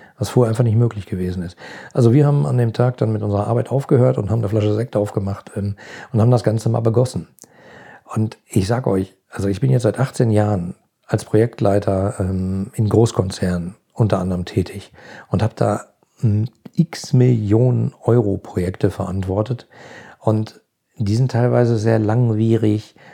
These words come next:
und man löst damit meistens kleine Probleme. Aber diese Ganzheitlichkeit, die man gerade eben bei mittelständischen oder kleineren Unternehmen hat,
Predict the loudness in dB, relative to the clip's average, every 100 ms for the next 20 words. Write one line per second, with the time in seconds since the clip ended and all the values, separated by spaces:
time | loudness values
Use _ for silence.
0 | -8 -4 0 2 4 2 0 -2 -2 -4
1 | -4 -4 -10 -6 0 0 0 -4 -2 2
2 | 2 0 -8 -16 _ _ _ _ _ _
3 | _ -20 _ 0 0 0 -4 -10 -20 -20
4 | -18 0 2 4 2 0 2 0 0 -4
5 | -4 -6 -4 -4 -2 0 2 2 0 0
6 | 0 2 2 0 -2 -2 -2 -4 -4 -4
7 | -2 0 2 0 -4 -4 0 2 2 0
8 | -4 -8 -12